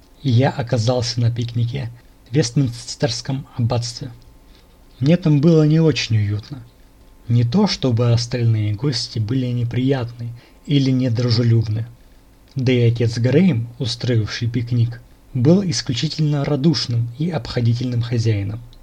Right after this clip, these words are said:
Но я себя чувствовал не в своей тарелке. В какой-то момент отец Грейм подошел ко мне и сказал, что у фонтана неподалеку стоит человек,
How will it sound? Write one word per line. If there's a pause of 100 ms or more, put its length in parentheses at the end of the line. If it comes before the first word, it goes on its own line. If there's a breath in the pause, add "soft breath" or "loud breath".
(380)
Но
я
себя
чувствовал
не
в
своей
тарелке. (420)
В
какой-то
момент
отец
Грейм
подошел
ко
мне
и
сказал, (420)
что
у
фонтана
неподалеку
стоит
человек,